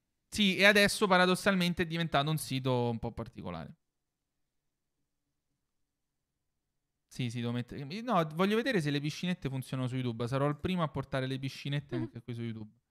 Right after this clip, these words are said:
Speaker 1: Spaccherei. Secondo me spaccherei. E quattromila like?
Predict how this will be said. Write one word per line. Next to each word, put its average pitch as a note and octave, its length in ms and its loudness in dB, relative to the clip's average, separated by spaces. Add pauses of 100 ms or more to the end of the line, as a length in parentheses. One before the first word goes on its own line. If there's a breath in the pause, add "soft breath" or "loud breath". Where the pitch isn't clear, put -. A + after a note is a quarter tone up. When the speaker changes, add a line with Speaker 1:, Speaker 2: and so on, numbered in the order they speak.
(400)
Speaker 1:
Spaccherei. A#2+ 720 -2 (260)
Secondo C3 220 -4
me F3+ 60 0
spaccherei. A2+ 760 -8 (3250)
E C#3+ 80 -8
quattromila F#3+ 600 0
like? C3+ 340 -8